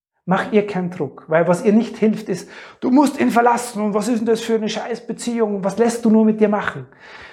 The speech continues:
Meistens haben Menschen in so einer narzisstischen Beziehung sowieso schon innerlichen Stress und Druck. Das verstärkt den Stress und Druck nur. Wie sie hilft, was ihr hilft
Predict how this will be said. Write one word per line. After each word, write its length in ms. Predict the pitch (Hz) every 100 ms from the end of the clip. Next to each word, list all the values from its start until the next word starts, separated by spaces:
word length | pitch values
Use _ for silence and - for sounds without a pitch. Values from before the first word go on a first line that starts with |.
| - _ _
Meistens 500 | 165 190 240 226 175
haben 200 | 160 160
Menschen 880 | 160 196 233 - - - 143 127 _ _ _ _ -
in 120 | 143
so 100 | 170
einer 100 | 156
narzisstischen 680 | 156 151 208 202 185 175
Beziehung 360 | 170 - 185 170
sowieso 460 | 151 151 - 240 247
schon 260 | 180 170
innerlichen 500 | 202 180 160 156 156
Stress 440 | - 156 156 - -
und 240 | 147 131
Druck. 380 | 139 - - _ - - - -
Das 200 | 190 190
verstärkt 560 | - - - 190 190 -
den 120 | 135
Stress 380 | - 147 139 -
und 120 | 139
Druck 220 | 147 -
nur. 340 | 147 139 - _
Wie 120 | 165 160
sie 200 | 175 139
hilft, 460 | 151 247 254 -
was 180 | 160 -
ihr 80 | 143
hilft 560 | 151 233 - - -